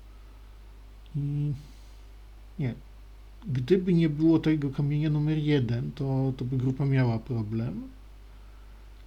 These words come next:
Ale tak on zapobiega po prostu takiemu rozegraniu sprawy, więc tak, tak. Nawet wrzutka.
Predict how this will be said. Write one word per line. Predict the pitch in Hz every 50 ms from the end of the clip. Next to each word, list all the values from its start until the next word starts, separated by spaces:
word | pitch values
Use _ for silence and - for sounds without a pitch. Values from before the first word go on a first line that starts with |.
| - - - - - - - - - -
Ale | 139 135 147 147
tak | 143 - - 160 160 -
on | 190 170 175 208 - - - - - - - -
zapobiega | 135 143 165 160 185 170 151 151 165 156 160 156
po | - 156
prostu | 127 - 156 151 - -
takiemu | 156 - 131 - 170 156 143 131
rozegraniu | 123 - 110 113 120 120 127 123 143 - - 117
sprawy, | - - - 123 107 110 113 -
więc | - - 151 139 - - - - - - - - - - - - - -
tak, | - 151 151 156 156 -
tak. | - - 147 139 139 143 139 - - - - - - - - - - - - - - - - - - - - - - - - - - - - - - - - - - - - - - - - - - - - - - -
Nawet | 151 127 117 131 120 127 117
wrzutka. | 117 123 120 131 170 190 - - - - - - 175 180 190 208